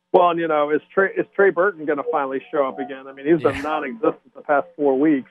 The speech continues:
Speaker 2: Yeah. So, Bears, Rams, Gurley owners, too, I would be a little, Bears defense against the run has been pretty solid. And I know this is, this is the big time of year where you want Gurley to go off like he did last year in that big game against Seattle that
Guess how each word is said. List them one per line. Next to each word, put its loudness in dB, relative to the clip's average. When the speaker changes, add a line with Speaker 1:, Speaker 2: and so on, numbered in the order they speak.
Speaker 2:
Yeah. -6
So, 0
Bears, -2
Rams, -8
Gurley 2
owners, 0
too, -2
I 6
would -4
be -8
a 2
little, -2
Bears 0
defense -6
against -12
the -12
run -8
has -14
been -16
pretty -10
solid. -10
And -12
I -4
know 2
this -4
is, -10
this -4
is -10
the -4
big -2
time -2
of -4
year -4
where -6
you -4
want -4
Gurley -8
to -10
go -6
off -4
like -6
he -12
did -4
last -8
year -10
in -10
that -12
big -10
game -10
against -12
Seattle -8
that -10